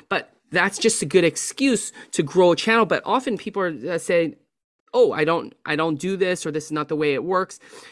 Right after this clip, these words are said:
And, um, I think that I don't do Clubhouse, to be honest with you. I think it's ridiculous that they have, we have these silent rooms that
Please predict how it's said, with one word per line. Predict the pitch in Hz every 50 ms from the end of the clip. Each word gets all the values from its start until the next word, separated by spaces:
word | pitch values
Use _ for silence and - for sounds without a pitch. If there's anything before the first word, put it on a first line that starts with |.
| - _ -
And, | 170 175 175 170 170 151 -
um, | - 160 151 151 151 147 135 127 _ _ _ _ _ _ _ _ _ _ _ _ _ _ _ _ _ _ _ _ _ _ _
I | - 185 202
think | 208 208 - 220 202 -
that | 190 165 151 143 - _ _ _ - - _ _ _ _ _ _ _ _ _ _ _ _ -
I | 165 165 170
don't | 190 214 226
do | 226 254 233
Clubhouse, | - - - 156 139 143 143 123 135 151 -
to | - -
be | 151 147
honest | 131 110 123 123 127 123 -
with | 151 135 -
you. | 151 151 160 185 - - -
I | - 156 151 151 147 - _ _ _
think | - 226 214 -
it's | 202 151 - -
ridiculous | 165 147 131 135 202 240 254 254 - 240 208 185 165 160 - -
that | 165 147 135 - -
they | 151 165 160
have, | - 175 160 143 143 131 - -
we | 156 170
have | 156 170 165 147
these | 127 143 139 -
silent | - - - - 175 180 196 202 196 175 139 -
rooms | - 139 143 165 180 165 156 143 131 127 -
that | 143 131 131 127 113 -